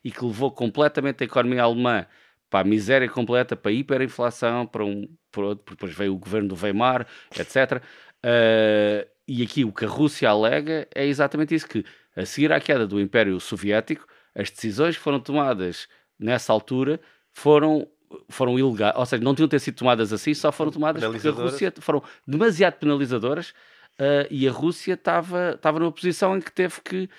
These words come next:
Speaker 1: que dar tudo, senão não tinha dinheiro para se, se financiar,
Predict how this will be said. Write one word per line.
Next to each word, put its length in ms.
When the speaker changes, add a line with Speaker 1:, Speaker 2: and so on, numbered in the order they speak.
Speaker 1:
que 100
dar 240
tudo, 300
senão 260
não 140
tinha 180
dinheiro 300
para 200
se, 280
se 100
financiar, 460